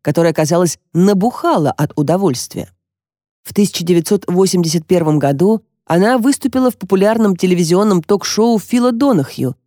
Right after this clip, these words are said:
заявив о своих открытиях. «Если стимулировать эту зону, оргазм наступает очень быстро, обычно в течение минуты», объяснила она, сидя рядом с двумя врачами мужского пола.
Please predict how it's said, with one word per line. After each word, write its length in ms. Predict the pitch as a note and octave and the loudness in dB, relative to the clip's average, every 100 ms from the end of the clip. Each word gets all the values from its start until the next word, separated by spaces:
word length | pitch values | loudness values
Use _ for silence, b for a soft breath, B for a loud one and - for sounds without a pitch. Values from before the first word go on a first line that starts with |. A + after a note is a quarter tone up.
| _ | _
заявив 640 | - D3 F#3 D3+ D3 G3 - | -4 2 2 2 0 -4 -4
о 100 | G#3+ | -4
своих 340 | G#3+ F#3 C#3+ F#3 | 0 0 0 -4
открытиях. 680 | - G#3+ D3 - - - _ _ _ _ _ _ _ _ - | -2 0 0 -4 -14 -18 _ _ _ _ _ _ _ _ -4
«Если 420 | D3+ D#3+ D#3+ E3 | 0 2 2 0
стимулировать 600 | D3+ D#3+ D#3 F3+ F3+ D#3 | 0 0 2 2 2 0
эту 220 | D3 D#3 | 0 -2
зону, 500 | C3+ E3 A#3+ E3 A#2+ - _ - | -2 0 0 -2 -4 -10 _ -4
оргазм 580 | E3 D#3 D3+ D#3 F3 | -2 0 0 0 0
наступает 580 | F#3+ - E3+ D3+ D3 D3 | 0 0 -2 0 0 0
очень 340 | D#3+ D3+ D#3 C#3 | -2 0 0 0
быстро, 520 | E3+ G3 - C3+ B2+ | 0 -2 -4 -4 -2
обычно 480 | C#3+ D3+ D#3 D#3+ D3+ | -2 -2 0 0 0
в 60 | |
течение 500 | E3+ D#3 E3 D#3+ D#3 | -2 -2 0 2 2
минуты», 640 | D#3+ F#3+ A#3+ F3+ B2 F#2 - _ | 2 2 2 0 -2 -10 -12 _
объяснила 560 | D3 D3 D3 E3+ D#3+ - | -4 -2 0 0 0 0
она, 380 | D3 D#3 G#3 - _ - | -2 0 -2 -4 _ -14
сидя 360 | - G#3+ G#3 | -2 0 2
рядом 240 | G3 F3+ D#3+ | 2 2 -2
с 40 | |
двумя 340 | D#3 D#3 D#3 | 0 0 2
врачами 440 | F#3 D#3 - C#3+ D#3+ | 0 -2 0 0 0
мужского 440 | F3+ - D3+ E3 | 0 -2 -2 -2
пола. 440 | - B2+ G2 - | -2 -6 -8 -12